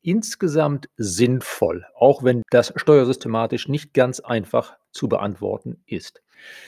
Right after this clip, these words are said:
Sie hat zwei Vorteile. Zum einen ist sie schlicht und einfach einfach. Zum Zweiten fließen Kapitalerträge ja vielfach aus Vermögen, das aus versteuertem Einkommen gebildet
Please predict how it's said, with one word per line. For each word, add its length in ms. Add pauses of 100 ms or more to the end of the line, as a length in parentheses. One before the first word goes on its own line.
(160)
Sie 180
hat 300
zwei 200
Vorteile. 540 (200)
Zum 180
einen 420
ist 240
sie 180
schlicht 360
und 80
einfach 460 (220)
einfach. 520 (920)
Zum 160
Zweiten 640
fließen 440
Kapitalerträge 1300
ja 200
vielfach 640
aus 240
Vermögen, 720 (100)
das 360
aus 340
versteuertem 960
Einkommen 800
gebildet 640